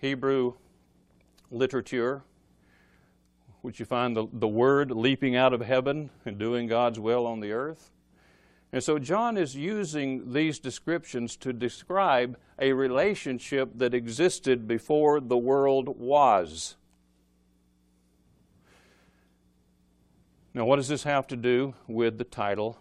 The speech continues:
Son of God? Well, you think about it for a moment, you realize Father and Son describes a relationship, doesn't it?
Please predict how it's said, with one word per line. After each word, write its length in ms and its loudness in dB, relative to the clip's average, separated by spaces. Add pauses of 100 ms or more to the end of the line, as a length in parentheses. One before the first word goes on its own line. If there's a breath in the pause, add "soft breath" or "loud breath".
Son 280 -10
of 100 -12
God? 320 -2 (920 soft breath)
Well, 140 2
you 60 -2
think 260 -6
about 260 0
it 100 -12
for 100 -10
a 40 -8
moment, 360 -6
you 260 -6 (240)
realize 640 -2 (280 soft breath)
Father 440 0
and 200 -10
Son 400 -8
describes 440 -6
a 60 -10
relationship, 680 -8
doesn't 240 -6
it? 100 -20